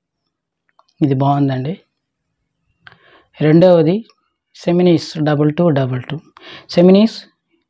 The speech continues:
ఇరవై రెండు ఇరవై రెండు. ఈ రెండు మాత్రం రైతుకు నష్టం కలిగించలేదండి. మినిమం ఓ పది పదిహేను.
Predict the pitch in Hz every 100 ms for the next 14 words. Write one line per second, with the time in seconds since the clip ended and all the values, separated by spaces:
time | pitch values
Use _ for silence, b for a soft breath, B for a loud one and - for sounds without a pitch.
0 | _ _ _ _ _ - 156 160 160 160
1 | 160 190 143 131 127 131 _ _ _ _
2 | _ _ _ _ _ _ _ _ _ -
3 | 143 139 160 208 202 165 151 151 214 _
4 | - - 156 175 190 180 160 - 190 170
5 | 151 143 139 127 123 123 - _ _ _
6 | _ _ _ _ _ _ _ _ _ _
7 | _ _ _ _ b b b b b b
8 | _ - 160 196 214 180 170 - 160 180
9 | 175 160 151 156 147